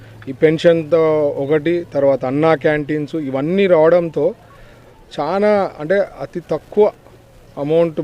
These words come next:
మిగిలిపోయి మంత్లీ వాళ్ళు ఒకవేళ ఖర్చులున్నా మిగిలి-,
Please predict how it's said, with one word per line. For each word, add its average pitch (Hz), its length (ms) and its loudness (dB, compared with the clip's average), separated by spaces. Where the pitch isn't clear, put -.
మిగిలిపోయి 156 720 -2
మంత్లీ 147 440 -4
వాళ్ళు 143 240 0
ఒకవేళ 156 300 2
ఖర్చులున్నా 160 520 -2
మిగిలి-, 156 360 -2